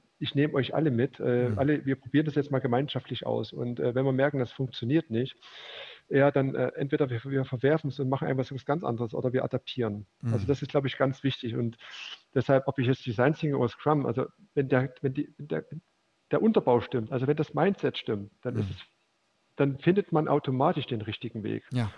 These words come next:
Speaker 1: Ja, dann hat man, dann hat man die Fähigkeiten im Team, ähm, den richtigen Weg zu finden,
Speaker 2: Und
Speaker 1: der
Speaker 2: das
Speaker 1: für die
Speaker 2: kann
Speaker 1: jetzige
Speaker 2: jeder
Speaker 1: Situation passt.
Speaker 2: sozusagen anfangen. Also auch wenn ich im
Speaker 1: Das
Speaker 2: Team
Speaker 1: kann,
Speaker 2: jetzt
Speaker 1: das
Speaker 2: einfach
Speaker 1: kann
Speaker 2: ein
Speaker 1: jeder.
Speaker 2: Mitarbeiter bin und sage, "Ah, aber die fangen bei mir ja nicht an, hier irgendwie was Größeres zu machen."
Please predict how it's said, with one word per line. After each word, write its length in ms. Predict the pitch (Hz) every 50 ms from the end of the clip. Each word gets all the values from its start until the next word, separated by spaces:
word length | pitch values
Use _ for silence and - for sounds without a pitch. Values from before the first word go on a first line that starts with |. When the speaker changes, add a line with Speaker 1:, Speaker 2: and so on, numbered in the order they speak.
| - - -
Speaker 1:
Ja, 120 | 127 143 151
dann 200 | 147 135 135 127
hat 120 | 147 -
man, 220 | 147 143 147 147 - - - - - - - - _ _
dann 100 | 127 120
hat 120 | 123 151 -
man 100 | 147 139
die 80 | 139
Fähigkeiten 500 | 123 - 143 156 - - 147 139 139 131
im 120 | 120 120 -
Team, 340 | - - 139 147 160 165 - - _ _ _ _ _ _ _ _ _ _ _ _ - - -
ähm, 280 | - 135 117 117 117 113
den 140 | - 123 110
richtigen 380 | 117 123 - - 127 - 120
Weg 180 | 127 123 - -
zu 80 | - -
finden, 340 | - 143 123 - - 98 - - _ - _ _ _ _
Speaker 2:
Und 100 | - 160
Speaker 1:
der 60 | 135 -
Speaker 2:
das 140 | 165 151
Speaker 1:
für 60 | - 113
die 60 | 165
Speaker 2:
kann 80 | 156 156
Speaker 1:
jetzige 160 | 143 131 143
Speaker 2:
jeder 140 | 160 151 139
Speaker 1:
Situation 80 | 120
passt. 140 | 117 120 -
Speaker 2:
sozusagen 420 | 120 113 107 117 110 107 104 107 107
anfangen. 400 | 110 107 101 - - 104 104 101
Also 160 | 117 117 131
auch 140 | 139 135 131
wenn 100 | 151 151
ich 140 | 147 -
im 120 | 151 143 123
Speaker 1:
Das 100 | - -
Speaker 2:
Team 200 | - 185 190 180
Speaker 1:
kann, 20 |
Speaker 2:
jetzt 140 | 170 135 120
Speaker 1:
das 100 | 147 147
Speaker 2:
einfach 140 | 151 156 143
Speaker 1:
kann 60 | 131
Speaker 2:
ein 20 |
Speaker 1:
jeder. 120 | 123 - 175
Speaker 2:
Mitarbeiter 420 | - 185 170 156 160 156 170 160 147
bin 220 | 160 160 165 165
und 120 | 127 135
sage, 320 | 127 147 139 143 143 139 -
"Ah, 140 | 147 185 185
aber 160 | 180 180 170
die 100 | 175 160
fangen 220 | - 165 180 180
bei 140 | 170 170 170
mir 120 | 175 185
ja 140 | 180 180 170
nicht 220 | 175 170 - - -
an, 200 | 165 196 208 185
hier 360 | 165 160 165 160 151 147 117
irgendwie 260 | 139 147 143 147 139
was 140 | 143 139 -
Größeres 400 | - 156 151 143 - 143 131 -
zu 100 | - 135
machen." 340 | 131 123 113 - 110 104